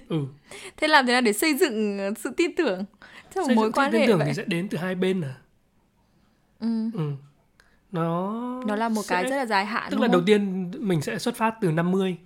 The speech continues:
Speaker 2: Ờ.
Speaker 1: sau đấy mình lên một trăm hay mình xuống không ấy, thì nó là do cả hai người.
Speaker 2: Ok.
Speaker 1: Đúng không? Khi mà anh yêu em,
Speaker 2: Ừ.
Speaker 1: à, lúc đầu, ok,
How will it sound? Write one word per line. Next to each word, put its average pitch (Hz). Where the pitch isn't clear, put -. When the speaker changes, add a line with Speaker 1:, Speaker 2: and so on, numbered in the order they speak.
Speaker 2:
Ờ. 196
Speaker 1:
sau 196
đấy 170
mình 180
lên 196
một 165
trăm 190
hay 190
mình 160
xuống 156
không 202
ấy, 202
thì 202
nó 151
là 185
do 170
cả 156
hai 143
người. 143
Speaker 2:
Ok. 214
Speaker 1:
Đúng 147
không? 165
Khi 190
mà 196
anh 180
yêu 175
em, 175
Speaker 2:
Ừ. 208
Speaker 1:
à, 147
lúc 185
đầu, 165
ok, 214